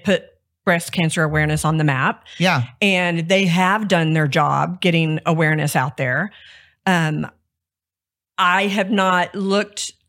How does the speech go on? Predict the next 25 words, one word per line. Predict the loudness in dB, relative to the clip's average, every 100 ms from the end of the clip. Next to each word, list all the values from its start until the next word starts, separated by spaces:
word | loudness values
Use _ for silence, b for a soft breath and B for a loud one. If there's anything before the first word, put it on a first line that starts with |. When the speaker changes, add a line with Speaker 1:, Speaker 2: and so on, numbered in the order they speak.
| _
Speaker 1:
at | -2 -2 -4 -2
their | 0 2
numbers | 0 0 -2 -4
personally. | -4 -2 -2 -2 -2 0 -2 -4 -12 _ _ _ _ _ _ -2
I | 0
mean, | 2
I've | 0 0
done | 0 0
my, | 0 -2 -6
you | -2 0
know, | 2
Google | 0 0 2 2 2 0
<laughs> |
Speaker 2:
Sure. | -2 -4 -2
Speaker 1:
research | 2 4 4 4 2 -2 -2
on | 0 2
it. | 0 -2 B B B B -2
Um, | 0 0 -2
I | -2 0
have | -2 -4
talked | -2 0 0 -4
to | -4 -2 -2 0
other | 0 0 -2
people | -4 -6 -6 -2 -2
who | 0 0 -2 -4